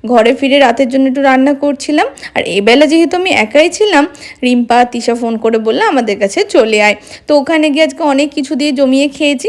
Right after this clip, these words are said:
প্রথমে ছিল টমেটোর ডাল আর পটল ভাজা, তারপরে ছিল চিকেন, আর চিকেনটা খুব টেস্টি হয়েছিল খেতে। লাস্ট পাতে আবার চাটনিও করেছিল ওরা। ফেরার সময় হঠাৎ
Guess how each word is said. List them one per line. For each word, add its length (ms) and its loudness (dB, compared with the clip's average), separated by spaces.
প্রথমে 420 -2
ছিল 200 -4
টমেটোর 540 -4
ডাল 280 0
আর 180 4
পটল 340 2
ভাজা, 300 0
তারপরে 440 -2
ছিল 160 0
চিকেন, 360 -4
আর 80 -6
চিকেনটা 380 -6
খুব 280 0
টেস্টি 340 2
হয়েছিল 380 2
খেতে। 340 -2
লাস্ট 280 2
পাতে 200 0
আবার 220 2
চাটনিও 500 2
করেছিল 480 0
ওরা। 320 2
ফেরার 280 4
সময় 320 -2
হঠাৎ 180 0